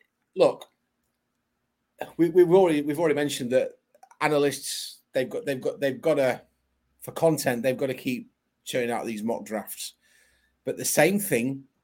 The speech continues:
keeps coming over and over and over again. And interestingly, we've already spoke about Daniel Jeremiah. I-, i-, is the guru in my book. He's already mentioned in a couple of his mock drafts that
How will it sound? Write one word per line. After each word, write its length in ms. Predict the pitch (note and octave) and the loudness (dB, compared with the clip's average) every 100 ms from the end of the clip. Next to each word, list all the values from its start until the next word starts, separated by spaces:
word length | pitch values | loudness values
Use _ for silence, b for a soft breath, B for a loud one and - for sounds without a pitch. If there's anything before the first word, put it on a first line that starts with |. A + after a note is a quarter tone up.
| _ | _
keeps 220 | - C3+ | -10 -10
coming 320 | - C#3 A#2+ A#2 | -8 -6 -4 -2
over 340 | C3 D3+ D#3 | 0 4 4
and 80 | D3 | 4
over 240 | B2+ B2 | 2 0
and 80 | B2+ | 0
over 260 | A#2+ A2+ A2 | 0 0 -2
again. 360 | G#2 A2+ F#2 - _ _ _ _ _ | 0 -2 -4 -10 _ _ _ _ _
And 100 | B2+ | -2
interestingly, 560 | D#3 F3+ E3+ - C#3+ C3+ | 0 2 0 0 0 0
we've 120 | C3 | 2
already 180 | D3+ C3 | 2 2
spoke 180 | - C#3 | 0 0
about 240 | B2+ G#2+ | 2 0
Daniel 300 | B2+ B2 A#2+ | 0 -2 -2
Jeremiah. 640 | G#2 A#2+ A2+ A2 A2 B2 - | -2 -2 0 -2 0 0 -2
I-, 120 | - | -8
i-, 100 | - | -8
is 320 | B2+ - A#2+ | -6 -4 -6
the 80 | G#2+ | -4
guru 360 | G#2+ C#3 B2 A2 | 6 6 6 2
in 80 | |
my 220 | A2+ A#2+ G#2 | 2 2 2
book. 320 | G2 A#2+ - - _ _ _ _ _ | -2 -4 -6 -20 _ _ _ _ _
He's 200 | E3+ D3+ | -2 4
already 320 | E3+ D#3+ C#3+ | 8 8 6
mentioned 460 | C#3 C#3 C3+ C3+ A#2+ | 6 4 0 -4 -4
in 80 | B2 | -4
a 60 | |
couple 200 | A#2+ D#3 | -2 0
of 80 | A#2+ | 2
his 180 | E3+ C#3+ | 0 2
mock 220 | B2+ - | 2 2
drafts 460 | A2 G#2+ - - - | -4 -8 -8 -12 -6
that 260 | B2 A#2 - | 0 0 0